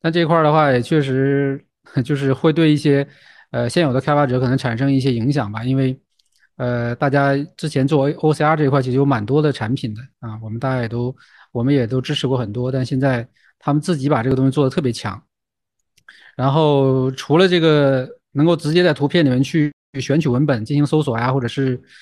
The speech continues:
这个，这个，这个翻译之外，其实今天我们的一个就是少儿派的一个前主编，对吧？他，呃，也发现了，就是在输入框里边都可以迅速的调用相机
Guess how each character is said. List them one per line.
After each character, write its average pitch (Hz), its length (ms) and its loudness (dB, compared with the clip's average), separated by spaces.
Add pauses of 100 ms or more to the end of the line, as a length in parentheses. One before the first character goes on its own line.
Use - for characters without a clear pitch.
(320)
这 135 140 -2
个， 117 920 -2
这 135 160 -4
个， 123 160 -4
这 123 120 -8
个 123 120 0
翻 151 220 2
译 156 80 4
之 135 100 -2
外， 143 160 2
其 127 160 -6
实 131 260 -4 (600)
今 156 160 2
天 151 280 2
我 127 120 0
们 123 180 -2
的 147 80 2
一 135 140 0
个 131 600 2
就 127 120 -4
是 123 200 -4
少 117 120 -6
儿 110 80 -6
派 151 160 0
的 131 60 -2
一 127 40 0
个 135 80 2
前 135 160 -2
主 143 80 0
编， 139 400 -2
对 123 80 -10
吧？ 117 100 -8
他， 135 320 -4 (540)
呃， 123 160 -4
也 120 80 -4
发 143 160 0
现 147 160 2
了， 131 60 2
就 135 100 2
是 135 60 -2 (360)
在 165 140 2
输 160 160 -2
入 180 100 2
框 175 220 2
里 160 100 2
边 120 300 -4 (180)
都 160 140 -2
可 151 220 0
以 120 260 -2
迅 165 220 0
速 151 120 0
的 139 80 4
调 151 220 2
用 135 100 2
相 127 240 0
机 120 320 -10